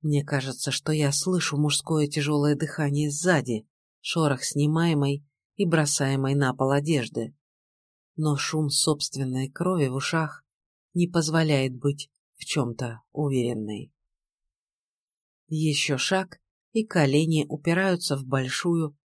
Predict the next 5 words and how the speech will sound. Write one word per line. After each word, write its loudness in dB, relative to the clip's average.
двуспальную 0
кровать, -2
а -2
онемеющие 0
пальцы -2